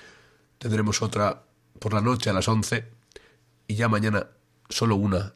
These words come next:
también a las once. El conjunto de todas las meditaciones de estos ejercicios intensivos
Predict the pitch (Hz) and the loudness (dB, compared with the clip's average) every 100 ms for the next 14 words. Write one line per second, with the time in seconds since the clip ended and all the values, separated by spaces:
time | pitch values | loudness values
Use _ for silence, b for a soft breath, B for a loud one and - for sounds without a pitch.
0 | _ 101 101 104 95 85 90 90 - - | _ 2 4 4 2 0 -2 -4 -6 -14
1 | _ _ _ B B B B _ _ 107 | _ _ _ B B B B _ _ -4
2 | 101 127 113 143 135 120 113 123 110 107 | 0 0 4 2 4 0 2 2 2 0
3 | 110 101 - 104 120 104 107 - _ _ | 0 -2 -2 0 0 2 -2 -6 _ _
4 | _ _ _ _ _ 98 92 98 98 92 | _ _ _ _ _ -6 -2 0 0 0
5 | 110 95 95 104 - 110 101 | -2 -2 0 0 2 0 -2